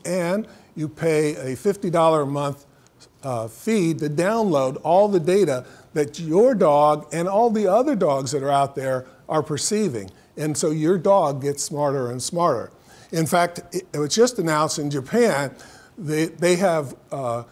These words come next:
linked up A I bo with a security company. So now your, your robotic dog actually becomes a watchdog. And if there's something suspicious, your robotic dog,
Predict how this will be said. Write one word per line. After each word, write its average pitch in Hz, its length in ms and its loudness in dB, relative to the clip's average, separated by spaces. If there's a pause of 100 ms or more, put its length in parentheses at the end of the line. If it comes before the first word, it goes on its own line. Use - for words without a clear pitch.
(440)
linked 208 380 0
up 156 360 0
A 170 300 0
I 175 40 4
bo 151 220 0
with 165 400 -2 (120)
a 147 340 -2 (180)
security 220 560 -2
company. 92 460 -12
So 175 180 -4
now 208 300 0
your, 175 320 2 (540)
your 156 180 -2
robotic 180 540 0
dog 165 280 0
actually 160 360 -2
becomes 139 500 -8
a 131 80 -8
watchdog. 117 720 -8
And 123 80 -10
if 123 140 -12
there's 135 180 -8
something 160 320 -4
suspicious, 202 680 -2 (400)
your 143 160 0
robotic 139 480 0
dog, 117 360 -4